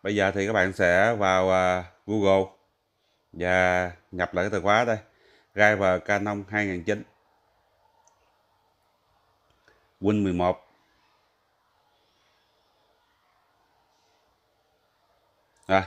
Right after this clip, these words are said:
các bạn sẽ enter. Rồi các bạn nhìn thấy ha, cái link đầu tiên đây. Link đầu tiên này. Các bạn click vào đây.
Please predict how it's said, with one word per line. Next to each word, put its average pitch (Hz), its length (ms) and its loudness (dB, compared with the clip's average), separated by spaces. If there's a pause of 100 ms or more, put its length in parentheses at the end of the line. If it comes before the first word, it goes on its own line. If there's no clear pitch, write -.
(100)
các 110 60 -12
bạn 90 160 0
sẽ 110 180 2
enter. 101 380 2 (2250)
Rồi 107 120 6
các 117 40 2
bạn 107 180 4
nhìn 107 120 -4
thấy 120 180 2
ha, 135 140 -4
cái 131 80 -2
link 120 200 -2
đầu 101 180 4
tiên 113 280 0
đây. 113 140 0 (400)
Link 107 260 -6
đầu 98 140 0
tiên 107 240 -2
này. 92 180 -4 (520)
Các 104 60 -6
bạn 92 160 4
click 107 160 -2
vào 95 140 2
đây. 95 140 2